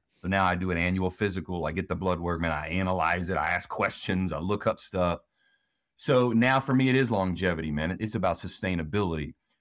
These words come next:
when people ask me about being a principal, at times,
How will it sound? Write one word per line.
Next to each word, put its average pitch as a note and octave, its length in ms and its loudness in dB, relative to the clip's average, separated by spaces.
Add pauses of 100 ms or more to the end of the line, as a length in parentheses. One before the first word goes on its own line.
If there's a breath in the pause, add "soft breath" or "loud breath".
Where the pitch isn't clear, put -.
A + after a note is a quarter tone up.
(120)
when G#2+ 120 0
people D3 380 0
ask B2 340 2
me A#2+ 140 6
about G2 340 0
being A#2 260 2
a F2 60 0
principal, G#2+ 800 -4
at E2 200 -8
times, G#2+ 840 0